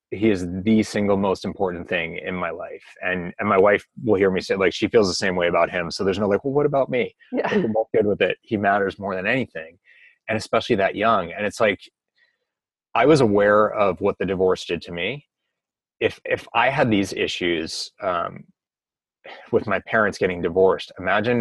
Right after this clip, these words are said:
Speaker 1: the kind of, of issues you're gonna have as a two-year-old watching your mother die in a really slow, drawn out, painful way. Um, if he's gonna have any shot at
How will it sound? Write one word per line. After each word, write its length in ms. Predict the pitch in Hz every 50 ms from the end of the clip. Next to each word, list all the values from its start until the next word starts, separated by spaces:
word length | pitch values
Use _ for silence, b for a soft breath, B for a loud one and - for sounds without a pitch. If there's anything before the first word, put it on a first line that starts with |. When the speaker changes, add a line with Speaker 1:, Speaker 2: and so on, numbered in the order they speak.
| 113 101
Speaker 1:
the 100 | 90 -
kind 280 | - 113 107 101 95
of, 100 | 92 90 80 - - -
of 160 | - 101 90
issues 240 | 95 - - - 87 80
you're 100 | - 101 95
gonna 200 | 92 92 85 95 90 90
have 100 | 87 82 - -
as 100 | - 90
a 80 | 101 90
two-year-old 560 | - - - 123 123 113 104 98 95 92 90 90
watching 320 | 92 92 92 - - 98
your 100 | 92 92 90 87
mother 160 | 90 90 87 80
die 360 | 92 - 98 101 - - - - _ _ _ _ _ _ _ _ _ _ _ _ _ -
in 100 | - 110 101
a 60 | 95 92 104
really 220 | 110 107 104 104 90
slow, 440 | - - - 104 98 95 92 92 90
drawn 300 | 80 - 92 87 92 87
out, 220 | 87 85 80 -
painful 400 | - - 90 80 78 - - 80
way. 320 | 76 73 71 58 - - _ _ _ _ _ _ _ _ _ _ _ _ _ _ - -
Um, 460 | 101 92 87 78 76 78 - - - _ _ _ _ _ _ _ _ _ _ _ _ _ _ _ -
if 120 | - - -
he's 180 | - 120 101 -
gonna 140 | 135 110
have 160 | 110 101 - - -
any 300 | - 98 101 101 104 101
shot 440 | 95 - - 92 82 82 92 120 - - -
at 240 | - 87 87 82